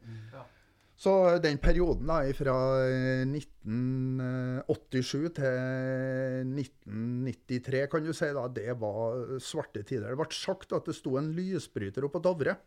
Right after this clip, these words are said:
Speaker 3: Den siste som var la til Trøndelag, må være så snill å slå av lyset.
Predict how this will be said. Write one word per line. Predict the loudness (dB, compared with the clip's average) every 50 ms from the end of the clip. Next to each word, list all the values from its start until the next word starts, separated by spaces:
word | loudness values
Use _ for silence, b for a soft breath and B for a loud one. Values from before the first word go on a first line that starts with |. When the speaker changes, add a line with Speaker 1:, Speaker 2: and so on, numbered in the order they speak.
| b b b b b b b b b
Speaker 3:
Den | -6 -6
siste | -6 -6 -6 -6 -6 -8 -4 -2 -2 -2 0
som | -2 -4 -4 -2 0
var | 0 2
la | 2 0 0
til | 0 0 0
Trøndelag, | 0 0 -2 0 0 0 2 2 2 0 -2 b b b b b
må | -6 -4 0
være | 0 0 0
så | 0 -4
snill | -4 -4 -4 -2 0 0
å | 0
slå | 0 0 2 2
av | 2 0
lyset. | 0 -2 -4 -4 -4 -6 -6